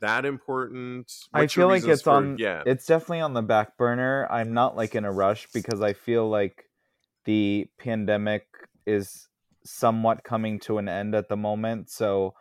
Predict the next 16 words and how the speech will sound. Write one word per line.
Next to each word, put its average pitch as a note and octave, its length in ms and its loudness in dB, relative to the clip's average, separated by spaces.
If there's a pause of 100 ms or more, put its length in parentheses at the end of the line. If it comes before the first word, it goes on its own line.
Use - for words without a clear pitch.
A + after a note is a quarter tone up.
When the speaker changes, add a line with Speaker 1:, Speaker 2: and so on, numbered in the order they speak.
(320)
Speaker 2:
I A2 120 -2
feel B2+ 180 2
like A#2+ 200 2
everyone's A2+ 600 -2
coming A#2+ 420 -4
out A2 160 0
of G#2+ 220 -2
their A2+ 200 2
shell A2+ 440 0
a A#2 100 0
little A#2+ 220 0
bit B2 300 2 (180)
in A2+ 180 -4
a A2+ 60 -4
way, B2 520 -2
and G2+ 460 -8